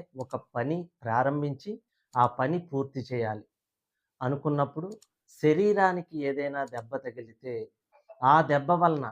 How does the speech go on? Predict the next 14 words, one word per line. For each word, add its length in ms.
ఆ 20
పని 200
ఆగిపోతుంది. 600
అంటే 260
ఆ 40
దీక్షకి 520
ఆటంకం 460
కలగకుండా 640
ఉండటానికి 640
చెప్పులు 440
వేసుకోవడంలో 720
తప్పు 380
లేదు. 340
దీక్ష 400